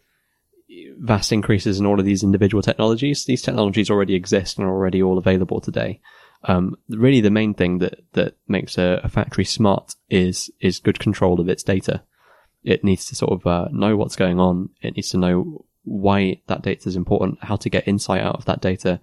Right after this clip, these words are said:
and then what to do with it when it has it. Um, so really the, what we're looking at for, for smart factories in modern terms are, um, factories that have, um,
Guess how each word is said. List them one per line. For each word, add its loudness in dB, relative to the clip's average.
and 2
then 2
what -4
to -2
do 0
with 0
it -4
when -4
it -6
has -6
it. -6
Um, -4
so -2
really 0
the, -2
what -2
we're 0
looking 0
at -6
for, 2
for -6
smart 0
factories -4
in 2
modern 2
terms -4
are, 0
um, -4
factories -2
that -4
have, -6
um, -4